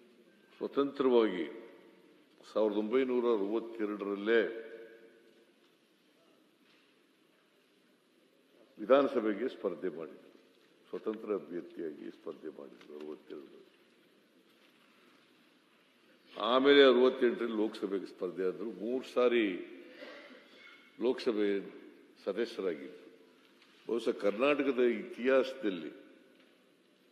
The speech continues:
ನನಗೆ ಗೊತ್ತಿರೋ ಮಟ್ಟಿಗೆ ವಿಧಾನ ಸಭೆ, ವಿಧಾನ ಪರಿಷತ್ತು, ಚಂದ್ರೇಗೌಡರು, ಆ,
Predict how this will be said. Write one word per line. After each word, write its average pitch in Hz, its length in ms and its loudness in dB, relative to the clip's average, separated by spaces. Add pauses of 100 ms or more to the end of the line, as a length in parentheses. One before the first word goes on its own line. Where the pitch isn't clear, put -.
ನನಗೆ 110 260 -8
ಗೊತ್ತಿರೋ 117 340 -6
ಮಟ್ಟಿಗೆ 101 500 -10 (1900)
ವಿಧಾನ 120 320 2 (220)
ಸಭೆ, 123 260 2 (720)
ವಿಧಾನ 92 280 -4
ಪರಿಷತ್ತು, - 640 -12 (480)
ಚಂದ್ರೇಗೌಡರು, 110 1080 -2
ಆ, 107 560 -4